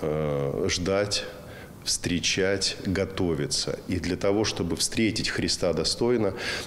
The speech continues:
установлен был рождественский пост. Он продолжается сорок дней и заканчивается праздником Рождества Христова. И каждый христианин старается готовиться для того, чтобы достойно, э, ну, как бы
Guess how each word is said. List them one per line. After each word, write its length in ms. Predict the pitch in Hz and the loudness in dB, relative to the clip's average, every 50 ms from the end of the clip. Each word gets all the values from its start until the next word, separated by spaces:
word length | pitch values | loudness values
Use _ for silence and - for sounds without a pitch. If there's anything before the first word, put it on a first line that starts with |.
| - - | -4 -2
установлен 720 | 90 - - - 87 87 95 95 90 87 85 85 82 80 | -2 -2 0 0 2 2 4 4 4 2 2 2 2 2
был 220 | 85 90 87 85 | 2 2 2 2
рождественский 680 | 85 85 85 - - 90 80 - - - - - - - | 2 0 0 0 0 -2 -2 -2 -2 -2 -2 -2 -4 -6
пост. 440 | - - - - - - - - - - - - - - - - - - - - - - - - - - - - - | -6 -6 -6 -4 -4 -4 -6 -8 -12 -14 -14 -16 -16 -16 -16 -18 -18 -16 -16 -16 -16 -16 -18 -14 -12 -12 -8 -2 0
Он 140 | 90 95 90 | 0 0 2
продолжается 580 | - 90 90 90 87 85 95 87 - - 82 | 0 2 2 4 4 4 2 2 2 0 0
сорок 380 | - - - 90 78 80 78 78 | 0 0 2 2 2 0 0 2
дней 320 | 95 101 107 110 113 107 - - | 2 2 4 2 2 0 0 0
и 20 | |
заканчивается 580 | 87 80 85 - 95 82 - - 78 - - - | 0 0 0 0 0 0 0 0 -2 -2 -2 -4
праздником 600 | - - 80 95 101 98 95 90 - 90 87 90 | -2 0 0 2 2 2 0 0 0 0 0 0
Рождества 480 | 85 80 80 87 85 - - 90 80 | 0 0 0 -2 -2 0 0 -2 -2
Христова. 540 | 76 - - 85 - - - - 76 71 69 - - - - - - - - - | -2 -2 -4 -2 -2 -2 -2 -2 -2 -2 -2 -4 -6 -6 -6 -4 -4 -6 -8 -6
И 20 | |
каждый 300 | - - 98 90 82 87 | -2 0 0 0 0 -2
христианин 580 | 82 - - 85 - - - 85 87 98 107 101 | -2 -2 -2 -2 -2 0 0 2 2 2 2 2
старается 520 | 95 - - 92 82 82 78 78 - - | 2 0 0 0 0 0 0 0 0 -2
готовиться 680 | 78 82 82 - - 120 120 113 104 107 - - 95 90 - - - - - | 0 -2 -2 0 2 2 2 2 2 2 0 -2 -2 -4 -4 -8 -10 -10 -6
для 100 | - 82 | -6 -2
того, 160 | - 98 98 | 0 0 0
чтобы 260 | 92 - - 85 82 85 | 0 0 -2 0 0 0
достойно, 720 | 80 85 82 - - - 104 104 113 110 104 101 92 92 - - - - - - - - - - - | 0 0 0 0 0 2 2 4 4 4 4 4 2 0 -2 -6 -10 -10 -12 -10 -8 -6 -6 -4 -4
э, 280 | 92 85 78 78 76 76 | -2 0 0 0 0 2
ну, 120 | 82 92 92 | 0 0 0
как 160 | - 98 87 | 0 -2 -2
бы 280 | 80 80 82 78 73 | 0 0 0 0 0